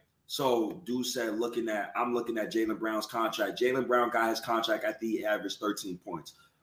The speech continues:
Narrative dismissed. Anyway, um, <laughs> when you talking about paying R J, right? So, in my mind, if we paid R J, Randall's trade. That's one.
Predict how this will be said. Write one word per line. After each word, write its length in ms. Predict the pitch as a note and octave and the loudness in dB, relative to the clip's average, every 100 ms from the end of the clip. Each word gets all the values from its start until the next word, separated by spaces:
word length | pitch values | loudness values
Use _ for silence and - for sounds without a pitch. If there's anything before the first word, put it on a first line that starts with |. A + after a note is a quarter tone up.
| _ B2+ | _ 4
Narrative 500 | C#3 D#3 C#3 C3 - | 10 12 12 8 8
dismissed. 640 | A2+ - G#2 E2 - - - | 6 6 2 0 -2 -4 6
Anyway, 560 | D#3+ C#3+ B2+ A#2 A#2 - - - C#3 | 8 10 10 8 4 4 4 6 8
um, 360 | C3+ A#2+ G2+ - - - - _ | 10 10 4 -6 -18 -20 -20 _
<laughs> 440 | _ _ A#2 - D#3+ | _ _ -18 -12 -2
when 340 | C#3 D#3+ E3+ G3 | 12 12 12 12
you 120 | C#4+ | 8
talking 300 | - E4 C#4 | 8 6 8
about 360 | B3 G3 - - | 10 10 10 2
paying 320 | G3+ G3 E3+ - - | 2 4 2 0 6
R 320 | D3+ D#3 C3+ | 8 10 8
J, 480 | A2 G#2+ F2+ D#2+ D#2+ _ _ - - | 2 -2 -2 -6 -12 _ _ -20 -12
right? 320 | - A2+ C3 - - - _ - - | 0 2 2 -4 -14 -20 _ -16 0
So, 280 | - D#3+ D#3+ | 8 10 10
in 120 | F3+ | 12
my 220 | G#3+ C4 | 12 12
mind, 460 | B3+ C#4+ D4+ D#4 - - - | 12 12 10 6 0 -8 0
if 160 | - | 2
we 100 | C4+ | 4
paid 300 | D4+ D#4 - - | 6 8 8 12
R 220 | A#3 C4 | 12 12
J, 380 | C4+ C#4+ D4+ - - _ _ - | 12 10 8 2 -10 _ _ 6
Randall's 600 | B3+ G#4 G4+ G#3+ D3 - | 10 12 12 8 4 4
trade. 360 | - D#3+ G#2 - - _ - - - _ - | 10 10 10 2 -10 _ -14 -14 -20 _ 12
That's 240 | D#3+ D#3+ | 12 12
one. 340 | C3 D3+ G2+ | 8 8 8